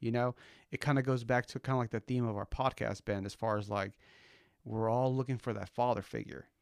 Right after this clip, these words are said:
And even through our jobs, we're kinda looking for that mentor, coach, father figure to like,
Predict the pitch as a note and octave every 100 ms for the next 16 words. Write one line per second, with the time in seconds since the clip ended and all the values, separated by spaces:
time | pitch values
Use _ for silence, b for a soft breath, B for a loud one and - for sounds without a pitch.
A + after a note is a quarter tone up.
0 | - C3 E3 G3 D#3 C#3 A#2 A2 C#3 F3+
1 | A2 G2 - A#2+ C#3+ C3 C3+ - B2 A#2
2 | G#2 F#2+ A2 B2+ - A#2 A2+ G#2+ _ -
3 | B2 A2 - - B2 B2 A2+ - A#2 A2
4 | G#2 G2+ - G2 -